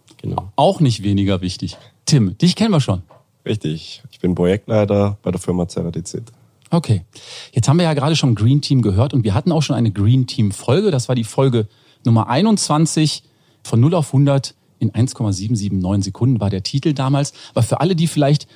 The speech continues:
Speaker 2: das Green Team noch nicht kennen, erklär doch mal ganz kurz, was ist das Green Team und was macht das Green Team eigentlich?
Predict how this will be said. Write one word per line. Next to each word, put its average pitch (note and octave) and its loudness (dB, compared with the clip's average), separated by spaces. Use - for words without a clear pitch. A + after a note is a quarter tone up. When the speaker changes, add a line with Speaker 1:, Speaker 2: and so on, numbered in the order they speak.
Speaker 2:
das A2 0
Green D#3 4
Team C#3+ 2
noch G#2+ 0
nicht B2+ 0
kennen, C3+ 2
erklär C#3 -4
doch D#3 2
mal C#3 2
ganz C3+ -2
kurz, - 0
was A2+ 2
ist D3+ -2
das B2+ -2
Green C3 2
Team F3 0
und G2+ -2
was - 2
macht G#2 -2
das F#2 -4
Green F#2 -2
Team - -10
eigentlich? E2 -10